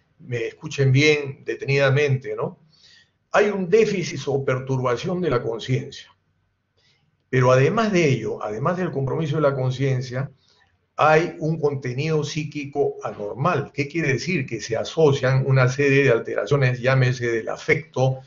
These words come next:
llámese de la conducta del sujeto, llámese de la percepción, y así, de la atención, etcétera. Una serie de, de, de procesos parciales del examen mental que se comprometen en el caso de anublamiento.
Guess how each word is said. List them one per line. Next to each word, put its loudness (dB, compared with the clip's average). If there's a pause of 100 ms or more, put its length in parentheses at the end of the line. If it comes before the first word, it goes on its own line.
(240)
llámese 2
de -2
la -4 (240)
conducta 2 (280)
del -8
sujeto, 0
llámese 0
de -2
la -6
percepción, 2 (580)
y -10
así, -2
de 0
la -4
atención, 2
etcétera. 0
Una -2
serie 4
de, -2
de, -14 (480)
de 0
procesos 0
parciales 0
del -2
examen -2
mental 0
que -4
se -4
comprometen -2
en -4
el -18
caso 0
de 2
anublamiento. -8